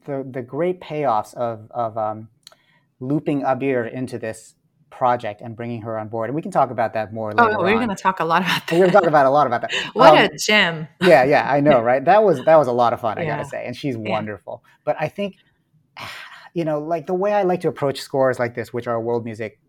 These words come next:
Speaker 1: sort of collaborations, is through a, a lot of collaborations and partnerships, right? It's the right thing to do. Um,
Speaker 2: Mm-hmm.
Speaker 1: it's for us aesthetic and, and cultural reasons.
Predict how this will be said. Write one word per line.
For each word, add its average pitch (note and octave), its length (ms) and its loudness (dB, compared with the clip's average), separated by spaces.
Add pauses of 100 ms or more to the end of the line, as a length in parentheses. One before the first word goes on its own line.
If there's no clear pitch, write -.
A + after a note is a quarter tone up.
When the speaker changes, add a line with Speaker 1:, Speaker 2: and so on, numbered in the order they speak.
(120)
Speaker 1:
sort A2+ 180 -12
of G#2+ 80 -20
collaborations, A2+ 800 -8
is D#3 260 0
through C3 400 -8
a, D3 120 -10 (140)
a D3 100 -4
lot B2 500 0
of A#2 120 -10 (140)
collaborations A2+ 680 -6
and G2+ 120 -18
partnerships, - 680 -14
right? G#2 200 -14 (360)
It's C#3 140 -8
the F3+ 100 0
right C#3+ 300 2
thing A#2 180 -10
to G#2+ 80 -14
do. - 280 -20 (460)
Um, B2 120 0
Speaker 2:
Mm-hmm. G#2 320 -2
Speaker 1:
it's B2 320 -10 (100)
for C3 260 -4
us - 220 -4
aesthetic E3 600 -2
and, C#3+ 400 -4
and B2 360 -6
cultural A2+ 520 -10
reasons. A2 500 -18